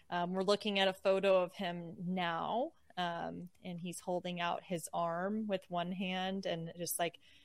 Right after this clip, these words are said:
his other arm is just at his side. Um, he's a re-, Dead End is a repaint of his G one Legacy figure, which was released last year. Um, there's no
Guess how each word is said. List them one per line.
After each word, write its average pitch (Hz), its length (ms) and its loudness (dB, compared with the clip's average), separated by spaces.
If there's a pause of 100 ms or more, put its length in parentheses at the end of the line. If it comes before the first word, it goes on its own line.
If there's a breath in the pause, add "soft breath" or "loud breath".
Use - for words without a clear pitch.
(200)
his 180 140 -4
other 175 320 4
arm 170 420 4
is 165 160 -4
just - 400 -4
at 170 140 6
his 165 160 2
side. 196 540 6 (580 soft breath)
Um, 175 460 2 (180)
he's 214 240 4
a 214 100 12
re-, 214 380 4
Dead 196 240 8
End 220 180 10
is 208 120 4
a 196 80 10
repaint 214 580 2
of 196 100 4
his 180 160 2
G 202 240 0
one 196 260 2
Legacy 214 460 2
figure, 254 440 4
which 240 180 2
was 185 260 -2
released 180 380 -2
last 170 400 2
year. 214 420 4 (400)
Um, 175 380 4
there's 185 240 4
no 190 500 8